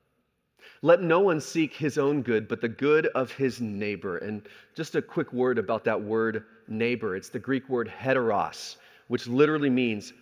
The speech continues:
the other. Seek the good of the other.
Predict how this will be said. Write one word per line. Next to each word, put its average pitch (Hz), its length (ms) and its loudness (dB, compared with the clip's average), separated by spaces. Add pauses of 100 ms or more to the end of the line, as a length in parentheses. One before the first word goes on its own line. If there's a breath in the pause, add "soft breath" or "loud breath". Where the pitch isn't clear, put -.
(180)
the 123 220 -4
other. 107 360 -6 (640)
Seek - 400 -4
the 165 80 2
good 135 220 4
of 131 80 2
the 120 140 2
other. 101 240 -2